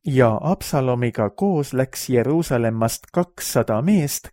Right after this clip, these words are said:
kes olid kutsutud. Need läksid paha aimamata ega teadnud midagi kogu asjast." Kui kuninga poeg tuleb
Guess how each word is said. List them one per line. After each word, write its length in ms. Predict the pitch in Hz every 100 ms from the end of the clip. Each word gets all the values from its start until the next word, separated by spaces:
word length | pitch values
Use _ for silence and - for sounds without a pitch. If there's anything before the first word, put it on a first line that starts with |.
| _
kes 240 | 147 139
olid 240 | 147 147 143
kutsutud. 600 | 156 - 120 - - - _ _ _ _ _ _
Need 280 | 156 180 131
läksid 420 | 123 127 - 131 -
paha 340 | 151 123 101
aimamata 800 | 139 185 185 135 131 - 131 123 - -
ega 220 | 139 131
teadnud 420 | 156 151 151 160
midagi 400 | 196 165 104 -
kogu 300 | 110 110 113
asjast." 540 | 107 113 104 - - - _ _ _ _ _ _ _ _ _ _ _ _ _ _ _ _ _ _ _ _ _ _ _ _ _ -
Kui 280 | 139 127 120
kuninga 500 | - 185 127 110 113
poeg 440 | 110 170 143 120 -
tuleb 260 | 135 120